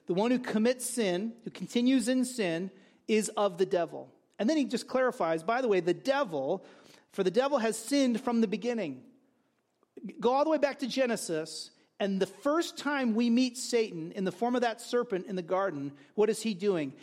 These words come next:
He is deceiving Adam and Eve, twisting and corrupting the word of God to them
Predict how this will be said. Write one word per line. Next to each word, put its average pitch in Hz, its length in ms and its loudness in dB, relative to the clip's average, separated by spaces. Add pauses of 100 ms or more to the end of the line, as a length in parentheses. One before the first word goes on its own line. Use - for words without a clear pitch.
(160)
He 220 140 2
is 185 120 2
deceiving 277 1000 2
Adam 240 320 0
and 220 160 0
Eve, 185 340 0 (380)
twisting - 580 0
and 233 140 0
corrupting 254 580 2
the 220 80 4
word 233 240 2
of 233 140 0
God 226 340 0
to 233 100 0
them 180 320 2